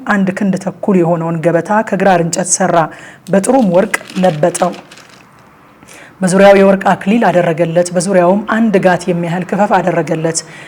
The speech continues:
የወርቅም አክሊል በክፈፉ ዙሪያ አደረገለት።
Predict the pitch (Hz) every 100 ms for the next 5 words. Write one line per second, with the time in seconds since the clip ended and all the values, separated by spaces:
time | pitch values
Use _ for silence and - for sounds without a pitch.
0 | - 208 240 262 294 262 247 - 320 220
1 | 196 220 190 185 175 202 - 185 175 170
2 | 170 160 160